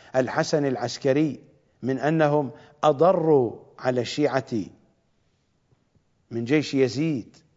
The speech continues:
على الحسين بن علي وأصحابه: "هؤلاء هم الشياطين، بل ألعن من الشياطين، لأن الشيطان قد دب ودرج في حجورهم"، كما يقول أمير المؤمنين:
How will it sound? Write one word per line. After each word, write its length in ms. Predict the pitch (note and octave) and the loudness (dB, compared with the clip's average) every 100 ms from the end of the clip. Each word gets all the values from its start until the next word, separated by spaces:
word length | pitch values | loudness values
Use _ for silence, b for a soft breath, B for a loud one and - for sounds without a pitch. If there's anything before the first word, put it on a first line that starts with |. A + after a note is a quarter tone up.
| _ _ _ _ _ _ | _ _ _ _ _ _
على 180 | - B2 | -4 0
الحسين 540 | B2 - B2 D#3+ D#3+ C#3 | -2 -2 -2 0 0 -2
بن 180 | A#2+ | -4
علي 520 | B2+ B2+ C3 D3 C#3+ B2 | -6 -4 -4 -2 -2 -4
وأصحابه: 720 | A#2+ A#2 - A#2+ G#2+ F2 - _ _ _ | -6 -8 -8 -6 -6 -8 -18 _ _ _
"هؤلاء 760 | A#2+ A2 A#2 C#3 D#3 C#3 B2+ - - _ - | -6 -4 -2 2 2 0 -6 -8 -18 _ -10
هم 200 | C#3+ F#3+ | -2 -2
الشياطين، 760 | F3 - C#3 B2+ A#2 A2+ A2 E2+ - _ _ _ _ b b b | -2 -2 2 4 2 -2 -6 -6 -16 _ _ _ _ b b b
بل 380 | A2 C#3 C3+ | 0 0 0
ألعن 520 | C3 D#3+ E3 C3 D#3+ D#3 | 0 0 0 0 -2 -2
من 240 | D3 C#3+ | -2 -4
الشياطين، 760 | B2+ - C3+ C3+ B2+ D#3 D#3+ C3+ B B | -4 0 4 4 2 0 0 -2 B B
لأن 500 | C3+ D#3+ - G#3 G#3+ | -4 -2 0 0 2
الشيطان 800 | G3 - E3+ D#3 E3+ F#3 F3+ D3 - B B | 0 2 0 2 2 2 2 0 -2 B B
قد 280 | - C#3+ A#2 | -2 -2 2
دب 560 | D#3 E3+ C3 C#3 A#2+ G2 - B - | 2 2 2 2 2 -2 -12 B 0
ودرج 760 | B2+ A#2+ C#3+ E3 D#3 C3 A2 - - _ _ _ | 2 4 2 2 2 0 0 -4 -20 _ _ _
في 180 | - B2+ | -6 -4
حجورهم"، 680 | - B2 D#3+ F#3 E3 D3 A#2+ | -2 0 2 4 2 0 -2
كما 340 | C#3+ C#3 C3 | -2 2 2
يقول 420 | C3 - D3+ C#3 | 2 0 0 0
أمير 380 | B2 C3+ C3 B2+ | -2 -2 0 0
المؤمنين: 680 | A#2+ B2 A#2+ B2+ D#3+ E3+ | -2 -4 -4 -2 0 0